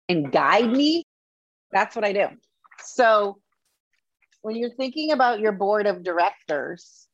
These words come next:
okay, if you don't have the right people on the board of directors,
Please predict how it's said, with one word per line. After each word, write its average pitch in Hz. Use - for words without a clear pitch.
okay, 180
if 220
you 247
don't 392
have 226
the 214
right 190
people 220
on 196
the 185
board 180
of 185
directors, 269